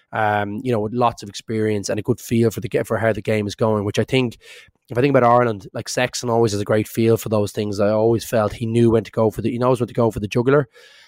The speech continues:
Um, you know, you're not gonna get every decision right, but I would rather have had him making the decision r-, than, than, say, Joe Schmidt and some of the team, just to refer to my own career, um, or a Brian O'Driscoll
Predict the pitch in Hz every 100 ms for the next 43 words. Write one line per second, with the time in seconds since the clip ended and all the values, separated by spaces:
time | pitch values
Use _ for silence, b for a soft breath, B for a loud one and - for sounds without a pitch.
0 | b 113 110 196 202 160 - 151 135 123
1 | 113 117 107 104 113 104 107 - 120 131
2 | 127 127 117 107 101 120 123 127 120 117
3 | 107 104 110 107 101 - _ 117 113 110
4 | 110 113 107 101 104 101 - 107 104 120
5 | 117 - 123 117 104 117 107 - 117 104
6 | 147 - 127 123 107 107 113 120 - 107
7 | 101 92 B B B 113 107 101 101 _
8 | 117 113 101 123 117 110 117 - 117 104